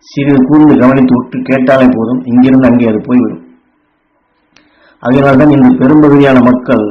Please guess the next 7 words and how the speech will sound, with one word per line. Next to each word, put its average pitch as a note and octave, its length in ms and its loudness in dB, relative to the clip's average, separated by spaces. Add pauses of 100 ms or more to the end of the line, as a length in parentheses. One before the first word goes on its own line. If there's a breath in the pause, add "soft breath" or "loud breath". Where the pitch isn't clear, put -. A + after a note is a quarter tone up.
(220)
சாதாரணமாக C#3 760 0
சொல்கின்றார், B2 640 0 (100)
"எங்களுக்கு A#2 440 -6
சர்க்கரை B2+ 400 -4
நோய் A#2+ 200 0
இருக்கிறது" G#2 360 -8
என்று. G#2 180 -16